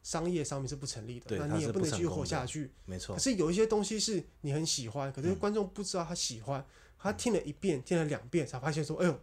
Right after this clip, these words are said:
Speaker 1: 这个东西好像不错哦，
Speaker 2: 是可以的哦。
Speaker 1: 好像不错哦。”这样子，在制作音乐上面，如果你是商业导向的话，你可能会尽量去避免触碰这些你会知道你喜欢，可是观众不一定会喜欢的这种东西。对于商业而言，
Speaker 2: 就是要赚钱。
Speaker 1: 我，对，我要赚钱。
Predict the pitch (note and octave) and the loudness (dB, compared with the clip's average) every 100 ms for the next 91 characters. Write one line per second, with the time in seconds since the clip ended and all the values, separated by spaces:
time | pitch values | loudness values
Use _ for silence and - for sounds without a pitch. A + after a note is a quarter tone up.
0 | - - - - - F3 E3+ E3 E3+ E3+ | -12 -20 -20 -6 2 2 2 0 -2 -2
1 | F3 F3 - B2 C#3 G#2+ G#2 - F#3 D3+ | -4 -8 -10 -8 -4 -2 -2 0 2 2
2 | C#3+ C#3+ B2+ B2+ C#3 C#3 - C#3+ A#2+ A#2+ | 0 -2 -4 -4 -6 -6 -6 -4 -6 -8
3 | B2 B2+ B2 C3+ - - - G#3 A3 G3 | -6 -6 -6 -10 -16 -6 -2 -2 0 2
4 | F3+ F#3+ D#3+ D#3+ D#3+ C#3+ C3 E3 C3+ B2 | 2 2 2 0 0 -2 -2 0 0 -2
5 | C#3 C#3+ - G2+ B2 A2 A2+ A2+ D#3+ D#3+ | -4 -4 -6 -10 -12 -10 -10 -6 -8 -6
6 | C#3 A#2 D#3 - F3+ D3 C#3 B2+ C#3+ - | -8 -6 -6 -2 0 0 -2 -6 -12 -6
7 | F3 C#3 A#2 G#2 - D#3+ C#3 D3+ C3+ C3+ | -4 -4 -6 -10 -8 -8 -6 -6 -6 -8
8 | - B2 B2+ - D#3 A#2 G#3 E3 - E3 | -8 -10 -6 -2 0 2 2 2 0 -2
9 | E3 C#3+ C3+ - _ E3+ E3+ - C3 A#2+ | 0 0 -2 -10 _ 0 0 0 -2 -4
10 | C#3 B2+ C#3 C#3+ D3 D3 C#3 C#3 C3 A#2+ | -6 -6 -6 -4 -2 -4 -4 -6 -6 -6
11 | - - A#2 A#2 G#2+ - C3 - - - | -6 -10 -12 -12 -14 -14 -16 -16 -10 0
12 | A#3 F3+ E3+ F#3+ G3 D3+ C#3 C3 B2 - | 2 2 2 2 2 2 0 -4 -6 -10
13 | - - - A#2+ C3+ A#2+ A#2+ G#2+ F2+ E2 | -20 -14 -6 0 0 0 -2 -2 -6 -4
14 | F#3 D3 C#3 E3+ F#3+ D#3 C3+ | 0 2 2 4 2 2 -2